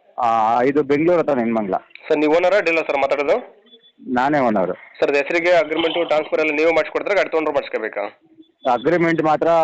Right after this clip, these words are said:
Speaker 1: ಮಾಡ್ಕೊಡ್ತೀವಿ, ಲೀಗಲ್ ಆಗಿ ನೋಟರಿ ಮಾಡಿಸ್ಕೊಡ್ತೀವಿ, ಅದು ಚಾರ್ಜಸ್ ಏನ್ ಬರುತ್ತೆ ಅವ್ರು ಕೊಡ್ಬೇಕು.
Speaker 2: ಹ್ಮ್.
Speaker 1: ಫರ್ದರ್ ಟ್ರಾನ್ಸ್‌ಫರ್ ಬಂದು ಸಿ ಸಿ ತಕ್ಕೊಡ್ತೀವಿ ನಾವು, ಅವ್ರು ಮಾಡಿಸ್ಕೊಳ್ಬೇಕು.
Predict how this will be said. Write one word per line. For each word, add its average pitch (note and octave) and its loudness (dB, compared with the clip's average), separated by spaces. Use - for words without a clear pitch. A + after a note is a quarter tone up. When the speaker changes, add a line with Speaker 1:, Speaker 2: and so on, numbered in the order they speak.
Speaker 1:
ಮಾಡ್ಕೊಡ್ತೀವಿ, D3 -2
ಲೀಗಲ್ C#3+ 0
ಆಗಿ C#3+ 2
ನೋಟರಿ C#3+ -2
ಮಾಡಿಸ್ಕೊಡ್ತೀವಿ, C3+ 0
ಅದು C3+ 2
ಚಾರ್ಜಸ್ C3+ -2
ಏನ್ C3+ -4
ಬರುತ್ತೆ C3 0
ಅವ್ರು B2+ 2
ಕೊಡ್ಬೇಕು. B2 -2
Speaker 2:
ಹ್ಮ್. - -6
Speaker 1:
ಫರ್ದರ್ D3+ 0
ಟ್ರಾನ್ಸ್‌ಫರ್ E3 0
ಬಂದು D#3 2
ಸಿ F#3+ 0
ಸಿ G3 -2
ತಕ್ಕೊಡ್ತೀವಿ C#3+ -2
ನಾವು, C3 0
ಅವ್ರು D3 2
ಮಾಡಿಸ್ಕೊಳ್ಬೇಕು. F#2+ -4